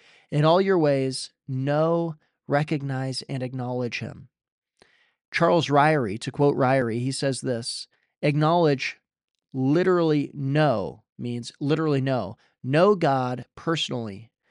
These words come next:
and be in fellowship with him." See, this isn't, isn't simply seeking to say, "Yeah,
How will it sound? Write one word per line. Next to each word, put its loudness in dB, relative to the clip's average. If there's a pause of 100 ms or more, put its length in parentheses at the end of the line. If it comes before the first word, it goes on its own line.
(280)
and 0
be -4
in -8
fellowship -4
with -2
him." -8 (360)
See, -4
this -2
isn't, -4
isn't -2
simply -4 (300)
seeking 0
to -2
say, -2 (240)
"Yeah, 2